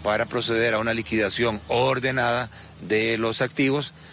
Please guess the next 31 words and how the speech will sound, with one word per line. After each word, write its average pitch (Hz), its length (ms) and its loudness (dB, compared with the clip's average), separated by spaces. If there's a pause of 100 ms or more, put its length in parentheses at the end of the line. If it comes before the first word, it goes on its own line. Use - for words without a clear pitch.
(460)
Al 101 160 0
final, 123 400 0
pues, 113 160 -2
mucho 110 300 0
va 117 100 4
a 117 40 2
depender, 120 520 0
sí, 139 340 0 (300)
de 92 320 2
la 90 160 0
calidad 101 480 0 (180)
del 85 520 -2
activo 120 400 0
que 107 100 -6
quede, 135 360 0 (400)
eh, 87 200 0
para 87 220 0
poder 92 260 -2
recuperar, 107 600 0 (360)
eh, - 160 -4
un 156 280 4
porcentaje 107 960 -2 (340)
de 98 380 0
los 101 340 0
depósitos. 90 840 -2
Eh, 76 300 -2
yo 90 260 0
creo 104 380 0
que 107 380 0 (480)
es 92 380 0
de 90 460 2